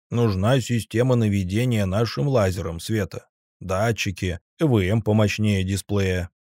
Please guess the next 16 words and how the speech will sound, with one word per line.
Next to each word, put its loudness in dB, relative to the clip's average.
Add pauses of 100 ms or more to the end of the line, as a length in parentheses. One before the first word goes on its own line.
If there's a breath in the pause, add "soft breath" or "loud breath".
(180)
Башенки -2
и 0
приводы 0
я 2
сам 2
сделаю, -2 (100)
это -4
не 0
слишком -2
сложно. -4 (340)
Но 4
вот 0
наводить -2
их -6 (100)
должен 0
надежный, 0